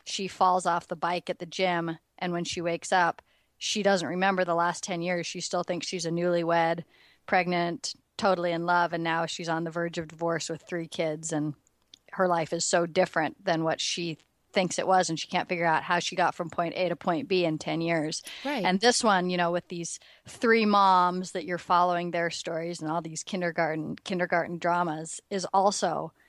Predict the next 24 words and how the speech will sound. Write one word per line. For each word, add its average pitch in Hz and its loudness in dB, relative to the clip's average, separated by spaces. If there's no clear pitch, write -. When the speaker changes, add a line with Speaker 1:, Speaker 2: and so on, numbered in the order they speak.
Speaker 1:
I 202 2
think, 202 0
just 214 2
a 185 4
very 196 4
interesting, 196 0
i-, 208 0
compelling 196 0
plot 180 0
line. - -8
Speaker 2:
Mm-hmm. 147 -10
Speaker 1:
So 170 0
Speaker 2:
And 254 10
that's 247 4
what 226 2
Speaker 1:
I - 6
Speaker 2:
I 247 4
Speaker 1:
like 240 0
Speaker 2:
think 233 2
Speaker 1:
that. 208 2
And 214 2
I 214 2
Speaker 2:
she's - -6
so 190 6